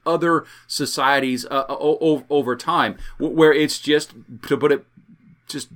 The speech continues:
bluntly, it's, it's wicked. It's wicked. So how does the Bible influence culture? Well, th-, there is an answer to that, the, but the first place to start is it doesn't set standards the world will obey.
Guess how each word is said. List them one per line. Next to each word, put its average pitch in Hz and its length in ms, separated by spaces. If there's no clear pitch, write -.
bluntly, 160 480
it's, - 300
it's 139 200
wicked. 127 540
It's 127 180
wicked. 214 380
So - 100
how 226 280
does 170 160
the 175 80
Bible 151 360
influence 139 460
culture? 151 380
Well, 127 240
th-, 135 260
there 175 220
is 196 180
an 214 80
answer 214 320
to 123 80
that, 117 300
the, 143 140
but 131 260
the 139 80
first 185 280
place 165 200
to 160 80
start 131 580
is 120 160
it 123 160
doesn't 139 300
set 147 240
standards 113 520
the 110 100
world 101 320
will 110 160
obey. 110 400